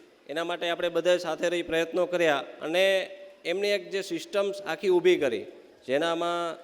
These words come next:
એમનું જે ડા-, રેડિયેશનનું ટ્યુબિંગ મશીન, કદાચ ખબર નહીં હોય, પણ એ ટ્યુબિંગ મશીન ગુજરાતનું ફર્સ્ટ રેડિયેશન મશીન હતું. આવું મશીન આના પહેલાં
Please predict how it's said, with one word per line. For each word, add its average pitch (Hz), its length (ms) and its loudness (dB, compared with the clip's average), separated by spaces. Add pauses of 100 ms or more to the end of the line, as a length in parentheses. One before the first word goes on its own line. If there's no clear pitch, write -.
(220)
એમનું 165 260 -2
જે 170 160 2
ડા-, 147 320 0
રેડિયેશનનું 160 680 0
ટ્યુબિંગ 160 360 0
મશીન, 143 360 0 (760)
કદાચ 156 220 2 (480)
ખબર 156 260 2
નહીં 180 260 4
હોય, 165 160 4
પણ - 400 -6
એ 170 140 2
ટ્યુબિંગ 180 480 2
મશીન 190 560 2
ગુજરાતનું 180 840 0
ફર્સ્ટ 185 420 2
રેડિયેશન 175 520 6
મશીન 151 360 2
હતું. - 200 -2 (1120)
આવું 170 320 4
મશીન 175 380 0
આના 165 220 0
પહેલાં 175 440 2